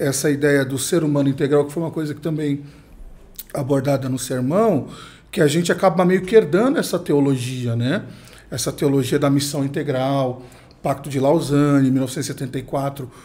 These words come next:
quando surge mesmo o Pacto de Lausanne, né? Que foi uma, uma reunião dos teólogos, inclusive teólogos do terceiro mundo,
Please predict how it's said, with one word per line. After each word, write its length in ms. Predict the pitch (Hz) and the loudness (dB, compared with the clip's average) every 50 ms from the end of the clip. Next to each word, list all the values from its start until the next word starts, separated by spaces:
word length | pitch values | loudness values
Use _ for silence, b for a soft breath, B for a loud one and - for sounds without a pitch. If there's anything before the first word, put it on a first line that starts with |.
| B B B | B B B
quando 240 | - 156 143 139 139 | -8 -6 -6 -6 -6
surge 640 | 139 - - - 165 175 180 180 175 151 123 139 139 | -6 -6 -4 0 2 4 6 6 6 4 4 0 0
mesmo 520 | 123 143 139 143 139 139 143 131 123 117 B B B B | 2 2 2 2 2 0 0 -2 -2 -4 B B B B
o 100 | - 156 | -10 -10
Pacto 500 | 117 - - 135 139 147 147 - - 151 | -10 -2 0 0 0 0 -2 -4 -10 -8
de 120 | 123 135 | -6 -4
Lausanne, 560 | 131 135 131 131 117 - 151 139 147 156 143 135 | -2 -2 -2 -2 -4 -4 -2 0 0 2 0 0
né? 180 | 131 139 151 147 B B B B | 0 -2 -4 -6 B B B B
Que 120 | - - | -10 -8
foi 260 | - - - 135 131 135 | -6 -2 0 2 2 2
uma, 440 | 131 131 135 135 131 127 120 120 B B B B - | 2 2 0 0 -2 -2 -6 -8 B B B B -10
uma 160 | - 143 135 | -6 -4 -2
reunião 400 | 117 135 139 131 131 131 131 135 | 0 2 2 2 2 0 0 0
dos 160 | 127 123 - | -2 -4 -8
teólogos, 600 | - - 160 135 135 143 143 131 135 123 120 - B B B B B | -4 0 2 4 4 4 4 2 -2 -6 -8 -10 B B B B B
inclusive 480 | - 160 127 131 143 139 147 151 147 147 143 - - - - - | -6 -4 -2 0 0 0 0 -2 -2 -8 -12 -18 -20 -20 -20 -6
teólogos 320 | - 160 143 139 131 127 120 | 0 2 2 2 2 -2 -4
do 80 | 135 | -6
terceiro 380 | 139 - 131 120 - - 143 147 | -4 -4 -6 -4 -4 -6 -4 -4
mundo, 600 | 143 139 147 156 156 156 160 147 135 143 147 143 | -2 -2 0 0 0 0 0 0 0 -2 -4 -6